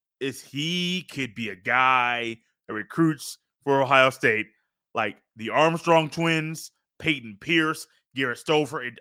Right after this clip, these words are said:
others on the Ohio State recruiting class in twenty twenty-four, Ian Moore as well.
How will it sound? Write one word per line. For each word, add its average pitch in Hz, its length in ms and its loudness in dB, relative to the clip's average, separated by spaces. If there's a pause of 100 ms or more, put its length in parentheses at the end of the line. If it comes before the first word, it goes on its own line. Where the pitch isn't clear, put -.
others 175 480 0 (220)
on 170 120 -2
the 185 80 -2
Ohio 180 240 2
State 180 160 -2
recruiting 185 340 -4
class 180 340 0
in 175 180 -10
twenty 196 280 -8
twenty-four, 190 640 -4 (260)
Ian 170 260 0
Moore 175 220 4
as 143 100 -2
well. 196 500 0